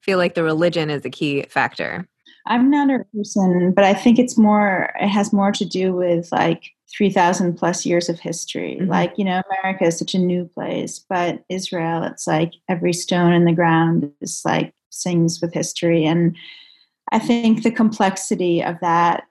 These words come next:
Speaker 2: combined with, like, a society that is very, a state that's very, very new, and, a, and, you know, people trying to make them, invent themselves. I think all of that is very, very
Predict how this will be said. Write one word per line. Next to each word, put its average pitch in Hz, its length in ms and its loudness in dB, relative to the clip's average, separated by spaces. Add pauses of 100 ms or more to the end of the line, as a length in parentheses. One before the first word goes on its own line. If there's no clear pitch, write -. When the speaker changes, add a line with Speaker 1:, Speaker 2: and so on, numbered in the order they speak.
(180)
Speaker 2:
combined 175 560 2
with, 170 200 2
like, 165 200 -2
a - 20 -4
society 165 640 0
that 165 140 0
is 160 120 0
very, 160 640 0
a 175 100 -2
state 170 500 0
that's - 180 -8
very, 165 220 2
very 165 260 2
new, 170 320 2
and, 160 140 2
a, 156 200 -4
and, 165 160 -4
you 185 100 -4
know, 165 180 0
people 165 680 -2
trying 170 280 -2
to 165 80 -4
make 165 340 0
them, 160 140 -2 (180)
invent 180 340 0
themselves. 180 720 -4
I 202 60 -4
think 226 180 0
all 220 200 2
of 214 120 2
that 185 240 0
is 170 120 -6
very, 165 200 0
very 165 500 0